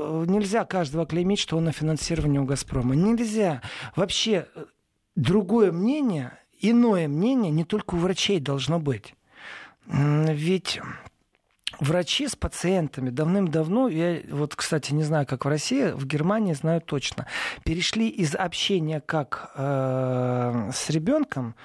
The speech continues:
то есть я щас приду и сделаю тебе это, они вошли в диалоговый формат. Ты когда приходишь к врачу, он тебе пошагово объясняет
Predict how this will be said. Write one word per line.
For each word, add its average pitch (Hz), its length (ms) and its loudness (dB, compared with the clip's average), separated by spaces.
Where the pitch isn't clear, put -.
то 160 100 -2
есть - 100 -2
я 175 60 0
щас 180 180 -2
приду 202 300 -2
и 180 40 4
сделаю 131 420 0
тебе - 260 -8
это, 120 200 -4
они 254 360 0
вошли 170 640 -2
в 131 120 -8
диалоговый 180 540 0
формат. 180 440 -2
Ты - 80 -10
когда 170 180 -2
приходишь 180 420 -2
к - 60 -6
врачу, 220 240 -2
он 220 60 0
тебе 165 180 -4
пошагово 165 480 -4
объясняет 160 400 -4